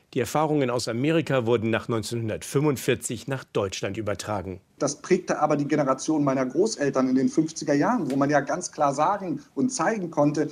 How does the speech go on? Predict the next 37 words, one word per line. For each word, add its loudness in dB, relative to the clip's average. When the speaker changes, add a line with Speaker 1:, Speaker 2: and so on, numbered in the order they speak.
Speaker 2:
wie -2
hat -4
sich -6
denn -2
das 0
Leben 0
in -2
den 0
fünfziger -6
Jahren 0
verbessert? -2
Von 2
einer 2
Zwei-Zimmer-Wohnung 0
mit 0
Radio 2
hin 2
zu -2
einem -2
Einfamilienhaus -2
mit -2
Auto 4
und 0
Italienreisen. 0
Speaker 1:
Der 0
Gedanke, 2
mehr 0
Wachstum 0
gleich 0
mehr 0
Wohlstand, -2
passte -2
zur -2
damaligen -2
Zeit, -2
so -2
Lepenis. -2